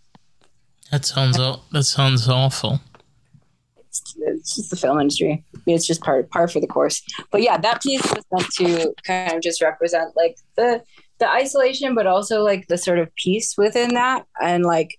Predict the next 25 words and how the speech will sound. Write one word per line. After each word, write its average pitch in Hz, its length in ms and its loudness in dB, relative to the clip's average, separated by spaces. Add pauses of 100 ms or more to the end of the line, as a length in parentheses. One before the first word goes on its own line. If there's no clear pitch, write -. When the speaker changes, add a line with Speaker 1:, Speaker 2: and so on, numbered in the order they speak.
Speaker 2:
so 214 160 0
it's 202 140 -2
not 233 240 -2
meant 196 200 0
to 175 160 -2 (200)
literally 170 420 0 (100)
be 165 160 2
a 170 60 0
person 160 400 -4
in 156 200 -4 (120)
the - 60 -10
space. - 380 -2
It's - 180 -14
more 165 320 0 (300)
of, 143 220 0
like, 147 340 -2 (400)
um, 143 380 0 (880)
an 151 120 2
expression 160 680 0
of, 143 300 0
like, - 220 2
what - 180 -6
the - 60 -4
person's - 480 -2
feeling. 202 440 0